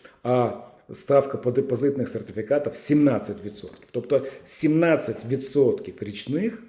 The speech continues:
Національний банк платить своїм вкладникам. А вкладники у Національного банку — це банки, тобто комерційні і державні банки.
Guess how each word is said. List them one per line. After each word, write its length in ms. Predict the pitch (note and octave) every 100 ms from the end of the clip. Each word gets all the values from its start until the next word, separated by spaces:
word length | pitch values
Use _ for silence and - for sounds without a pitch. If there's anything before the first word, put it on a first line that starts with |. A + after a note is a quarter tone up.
| _ _ - _
Національний 760 | A2+ C3+ C#3+ C#3+ C#3+ C3+ A2+ G2
банк 400 | F#2 A#2+ E3 F#3 - -
платить 680 | C#3 D3 E3 D3+ C3+ - - _ _ _
своїм 440 | - - B2+ D3 D3+
вкладникам. 680 | - C3+ A2+ F2+ F#2 - E2 -
А 80 | A#2
вкладники 680 | - C3 D3+ G3 G3+ - F#3
у 20 |
Національного 720 | F3 - D3 D3 C#3 C#3 C3+
банку — 420 | B2+ C3 B2 - A2 - - -
це 380 | - E3 E3+ - - _ F#2+
банки, 540 | G#2 B2 G#2 G2 - -
тобто 220 | G2 G2+ -
комерційні 800 | A#2+ B2+ - F#3+ G#3 G3 F#3 -
і 60 |
державні 640 | A#2+ A#2+ - B2 C#3 C3+ A#2
банки. 500 | F#2+ A2 G2+ F#2+